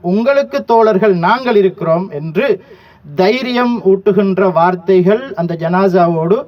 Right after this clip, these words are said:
மலக்குகள் பேசுவார்கள் என்று அல்லாஹ் குர்ஆனிலே சொல்கிறான். <clears throat> எனவே மௌத்தாகிற ஒரு நபர் கவலைப்பட்டு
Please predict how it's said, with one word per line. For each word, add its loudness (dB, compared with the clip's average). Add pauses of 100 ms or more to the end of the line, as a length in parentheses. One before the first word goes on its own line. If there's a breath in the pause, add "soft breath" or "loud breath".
(420 loud breath)
மலக்குகள் 2
பேசுவார்கள் 2
என்று -2
அல்லாஹ் 0
குர்ஆனிலே 0
சொல்கிறான். -4
<clears throat> -12
எனவே 2
மௌத்தாகிற 2
ஒரு 2
நபர் 0 (540)
கவலைப்பட்டு -2